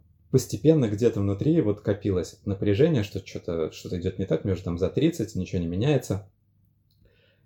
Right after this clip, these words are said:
И оно копилось, копилось, и дошло до того, что я уже перестал даже и с текущими задачами справляться.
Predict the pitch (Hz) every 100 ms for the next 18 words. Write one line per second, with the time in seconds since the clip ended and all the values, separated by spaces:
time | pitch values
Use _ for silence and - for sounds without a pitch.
0 | _ - 98 98 95 - - _ _ _
1 | _ _ 101 95 98 95 101 95 - -
2 | 175 175 - - 104 104 101 107 101 104
3 | 117 135 - 98 95 92 101 95 95 90
4 | 90 90 - - 175 - 104 98 95 98
5 | - 98 90 82 -